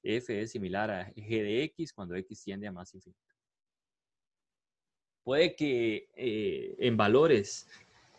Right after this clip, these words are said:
eh, mm, pequeños, entre comillas, las funciones no sean para nada parecidas, pero en más infinito, o sea, en valores muy grandes, las funciones sí se parecen mucho.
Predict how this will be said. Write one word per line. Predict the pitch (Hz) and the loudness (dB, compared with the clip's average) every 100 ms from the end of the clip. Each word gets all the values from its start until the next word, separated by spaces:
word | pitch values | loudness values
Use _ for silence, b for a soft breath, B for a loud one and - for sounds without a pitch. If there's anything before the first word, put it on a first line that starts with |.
| b _ - - | b _ -20 -14
eh, | 92 92 90 87 87 | -8 -4 -4 -4 -6
mm, | 90 104 107 101 98 95 95 92 95 _ _ | -4 -4 -2 -4 -4 -6 -6 -6 -10 _ _
pequeños, | - 117 135 147 202 175 - | 0 2 2 0 -2 -2 -4
entre | 110 92 95 | -10 -10 -10
comillas, | - 113 156 208 208 - _ _ _ _ | -10 -8 -6 -8 -10 -16 _ _ _ _
las | 113 123 | 0 0
funciones | 127 131 151 | -2 -2 -2
no | 156 139 | 0 0
sean | 151 160 | -2 -2
para | - 107 | -4 -4
nada | 104 135 143 | 0 -2 0
parecidas, | 98 90 113 82 - - | -4 -2 -2 -4 -10 -12
pero | 87 80 - | -10 -10 -12
en | - 107 101 | -6 -2 0
más | 113 123 - | 0 0 -8
infinito, | 147 147 147 - | -8 -8 -8 -8
o | 110 | -8
sea, | 113 | -6
en | 95 | -6
valores | 87 92 117 | -6 -6 -6
muy | 135 147 139 | -2 0 0
grandes, | 143 135 135 147 | 0 -2 -4 -10
las | 123 - | -12 -14
funciones | - 92 101 104 117 | -16 -12 -8 -8 -10
sí | - | -14
se | 104 - | -14 -14
parecen | 92 87 87 90 | -14 -14 -16 -16
mucho. | 131 - | -16 -20